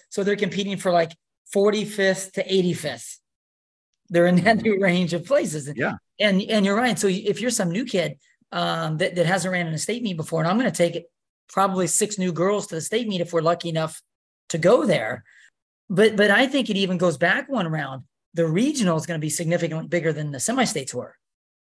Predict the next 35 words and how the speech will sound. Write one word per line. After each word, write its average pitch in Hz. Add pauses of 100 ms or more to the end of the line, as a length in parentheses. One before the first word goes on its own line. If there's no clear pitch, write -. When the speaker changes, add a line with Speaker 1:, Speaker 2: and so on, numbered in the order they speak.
(320)
Speaker 1:
right? 175
'Cause 160
we're 185
gonna 185
Speaker 2:
Yeah. 175 (120)
Speaker 1:
go, 165 (340)
um, 175
from 160
twenty 190
to 170 (260)
twenty-five 185 (960)
teams, 101
Speaker 2:
Mm-hmm. 135
Speaker 1:
right? - (800)
And 175
the 170
Speaker 2:
Yep. 165
Speaker 1:
same 190
number 185
of 160
individuals. 180 (400)
So 220
it, 214
from 202
that 240
perspective, 226
at 185
least 262
they're 254
gonna 233
get 190
one 175
round 175
of 160
prep -